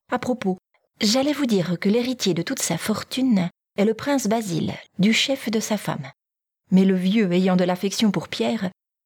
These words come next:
s'est beaucoup occupé de son éducation et a écrit à l'empereur à son sujet. Personne ne peut donc savoir lequel des deux héritera de lui à sa mort,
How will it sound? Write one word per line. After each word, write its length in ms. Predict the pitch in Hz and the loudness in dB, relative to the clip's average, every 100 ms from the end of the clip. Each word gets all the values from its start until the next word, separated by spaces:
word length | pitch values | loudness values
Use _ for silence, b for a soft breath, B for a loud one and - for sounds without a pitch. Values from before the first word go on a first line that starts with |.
| _ | _
s'est 160 | - 233 | -4 -2
beaucoup 280 | 294 - | -4 -4
occupé 360 | 240 240 226 254 | -4 -2 0 0
de 60 | 190 | 2
son 200 | 190 185 | 4 4
éducation 720 | 175 190 185 185 - 156 147 _ _ _ - | 4 0 -2 -2 -4 -6 -8 _ _ _ -2
et 160 | 202 | 2
a 80 | 220 | 2
écrit 280 | 240 - 247 | 0 -2 0
à 60 | |
l'empereur 480 | 214 202 - 233 214 | 0 -2 0 0 0
à 120 | 202 | -2
son 120 | 175 170 | -4 -6
sujet. 540 | - 170 156 - - _ _ _ _ _ _ | -4 -4 -4 -4 -10 _ _ _ _ _ _
Personne 500 | - 240 - 285 262 | -4 -2 -2 0 4
ne 60 | 226 | 2
peut 160 | 220 226 | 2 0
donc 160 | 214 | 0
savoir 560 | - 202 208 254 240 190 - _ _ | 0 -2 0 -2 -2 -4 -6 _ _
lequel 400 | 208 220 226 208 | -2 0 0 0
des 160 | 190 208 | 2 2
deux 180 | 214 208 | 4 4
héritera 480 | 170 185 - - 180 | 4 2 0 0 2
de 80 | |
lui 280 | 175 170 151 | 2 0 0
à 60 | 143 | -2
sa 180 | - 180 | 0 2
mort, 400 | 156 - - | 2 0 -8